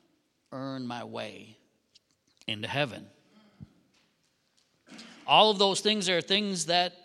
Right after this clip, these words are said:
we're supposed to do. But the question I need to change, I need to look at why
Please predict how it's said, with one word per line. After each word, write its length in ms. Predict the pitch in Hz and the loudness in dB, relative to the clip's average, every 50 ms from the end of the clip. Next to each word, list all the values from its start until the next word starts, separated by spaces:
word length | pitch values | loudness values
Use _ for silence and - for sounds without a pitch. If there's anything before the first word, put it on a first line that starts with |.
| - - _ _ _ _ - | -20 -20 _ _ _ _ -14
we're 220 | - 117 131 160 | -8 -4 -4 -4
supposed 420 | 165 - 160 143 170 180 170 165 - | -4 -4 -6 -6 -6 -4 -4 -4 -6
to 40 | 156 | -8
do. 460 | 160 151 - 240 170 120 110 98 - - - - - _ _ _ _ _ _ _ _ _ _ _ _ _ _ _ _ _ _ _ _ _ _ _ _ _ _ _ _ _ _ _ _ | -6 -4 -2 -2 -2 -2 -4 -8 -12 -18 -20 -20 -20 _ _ _ _ _ _ _ _ _ _ _ _ _ _ _ _ _ _ _ _ _ _ _ _ _ _ _ _ _ _ _ _
But 80 | - 127 | -16 -14
the 80 | 151 | -14
question 400 | 147 - - 185 196 180 - 175 | -8 0 4 4 6 6 4 4
I 100 | 170 160 | 4 2
need 220 | 156 165 160 156 - | 2 2 0 0 -2
to 320 | - 156 143 139 127 120 120 - - _ _ | -2 -2 -2 -2 -4 -6 -10 -16 -20 _ _
change, 760 | - - - 185 180 160 117 104 98 - - - - - - _ _ _ _ _ - | -8 -6 -6 -6 -6 -8 -10 -10 -12 -16 -16 -16 -16 -16 -16 _ _ _ _ _ -2
I 80 | 139 | 0
need 140 | 165 190 190 | 0 2 2
to 60 | 180 | 2
look 180 | 175 180 151 165 | 2 2 2 2
at 160 | 143 127 - - - | 0 0 -2 -6 -18
why 640 | 90 104 98 107 117 123 131 120 104 98 98 92 | -16 -10 -6 -4 -2 -2 -2 -2 -4 -6 -10 -14